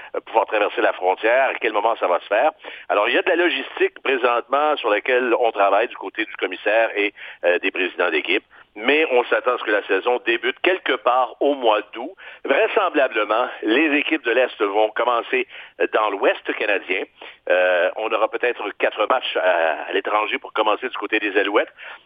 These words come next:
Mais c'est pas grave. Luc Brodeur-Jourdain se souvient qu'à la première année qu'il était avec les Alouettes,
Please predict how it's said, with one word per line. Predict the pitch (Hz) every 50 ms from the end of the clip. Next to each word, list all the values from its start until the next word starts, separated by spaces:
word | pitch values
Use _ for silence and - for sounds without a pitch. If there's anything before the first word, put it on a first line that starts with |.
| _ _ -
Mais | - 185 170
c'est | 190 -
pas | - 175 160
grave. | 170 185 208 214 214 185 156 151 139 143
Luc | 165 175 165
Brodeur-Jourdain | 151 147 143 160 156 151 - 131 127 139 180 202 -
se | - 147
souvient | 131 - 135 120 127 160 170 165
qu'à | - 127
la | 117 117
première | 110 127 165 170 170 147
année | 131 131 139 160 175 - - - - - _ _
qu'il | - - 135
était | 135 - 147
avec | 143 139 -
les | 131 120 120
Alouettes, | 123 113 120 160 160 - -